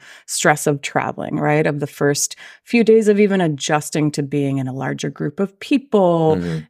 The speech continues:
Speaker 1: and family dynamics and away from home and outside of routine and tired and a little sick and, you know, all, all the pieces. Um, and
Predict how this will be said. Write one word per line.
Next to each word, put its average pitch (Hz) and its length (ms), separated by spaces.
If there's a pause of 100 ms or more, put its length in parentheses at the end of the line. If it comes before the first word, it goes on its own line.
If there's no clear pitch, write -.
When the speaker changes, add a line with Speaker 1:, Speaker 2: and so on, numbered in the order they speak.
Speaker 1:
and 147 400
family 220 480
dynamics 160 760
and 143 120
away 143 220
from 202 260
home 208 500
and 160 80
outside 170 340
of 180 80
routine 220 720
and - 220
tired 196 500
and 170 100
a 165 60
little 196 180
sick 208 480
and, 208 180
you 233 80
know, 220 160 (160)
all, 196 240 (360)
all 208 80
the 180 80
pieces. 156 760 (340)
Um, 156 540 (800)
and 175 540